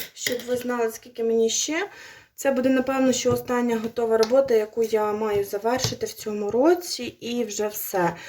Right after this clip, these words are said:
Планувала ще почати ось тінці і майстер-клас для вас ковтинку теплу, але це буде вже в наступному році, через те, що я не встигаю.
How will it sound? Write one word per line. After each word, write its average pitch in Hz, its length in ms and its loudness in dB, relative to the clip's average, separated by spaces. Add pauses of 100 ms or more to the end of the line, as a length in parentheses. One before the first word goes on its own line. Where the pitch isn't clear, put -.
(300)
Планувала 262 560 6
ще 285 180 -2
почати 269 600 2
ось 247 160 0
тінці 254 380 -4
і 240 60 -2
майстер-клас 247 920 0
для 226 160 2
вас 220 360 4
ковтинку 330 520 0
теплу, 247 520 -2
але 233 260 4
це 254 160 -4
буде 220 240 -2
вже 226 280 0
в 254 60 0
наступному 220 680 -2
році, 277 400 2
через 214 240 -6
те, - 160 -10
що - 160 -12
я 240 240 0
не 226 120 2
встигаю. 262 640 0